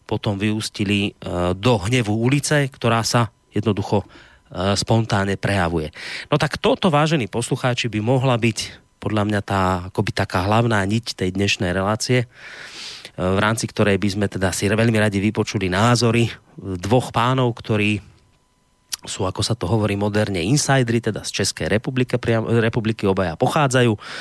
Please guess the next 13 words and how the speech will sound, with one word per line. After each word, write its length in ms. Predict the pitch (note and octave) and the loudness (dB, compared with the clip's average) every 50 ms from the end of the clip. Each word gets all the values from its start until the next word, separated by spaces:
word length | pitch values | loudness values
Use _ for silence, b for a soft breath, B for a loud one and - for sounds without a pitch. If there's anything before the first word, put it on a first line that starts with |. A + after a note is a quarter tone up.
| B B B B B B B B B | B B B B B B B B B
Sú 80 | - | -6
to 160 | B2 A#2 A2 | -2 -2 0
priamo 240 | - A2 G#2+ F#2+ F#2 | 0 0 0 2 0
obaja 320 | F2 F#2 F2+ E2 D#2+ D#2 D#2 | 0 0 0 -2 -4 -4 -2
dualogisti 800 | F2+ C3 D#3+ D3+ C#3+ C3+ B2 A#2 A#2+ A2+ - - - A2 F#2+ - _ B B B B B B B B B | 0 2 4 4 4 2 2 0 -2 -2 -2 -2 -2 -2 -2 -2 _ B B B B B B B B B
v 60 | B - | B 0
podobe 520 | - C3+ C#3 C3 A#2+ G2 G2 E2 D#2 - _ _ | 2 2 4 4 2 0 0 -4 -6 -10 _ _
Petra 280 | - C3 B2+ - A#2 F#2+ | -2 -2 0 0 0 -2
Žantovského, 760 | - F#2 E2 F#2 - C3 C3+ C3 - - - D3+ D3 C#3 C#3+ | 0 -2 -2 -2 -2 -2 -2 -2 -2 -2 -2 -2 0 0 -2
vysokoškolského 800 | B2 A#2 - - A#2 - G#2 - - - G#2+ F#2 - - - A2+ | -2 -2 -4 -4 -4 -4 -4 -4 -2 -2 -4 -6 -4 -6 -8 -4
pedagóga, 540 | - - C#3+ D3+ D3 C#3 B2 B2 A2 A2 G2 | 0 2 2 2 2 2 2 0 0 -2 -2
mediálneho 640 | G2+ G2 F#2 F#2+ F#2 F2+ F2+ F2+ F2 D#2+ E2+ E2 F2 | -2 -2 0 0 0 0 0 -2 -2 -2 -2 0 2
analytika 840 | F#2+ B2+ D3 D3 C#3 B2+ A#2 - A#2+ A2+ - - G2 F#2 F#2 F#2 - | 4 4 4 4 2 0 -2 -4 -6 -6 -4 -2 -2 -2 -2 -4 -8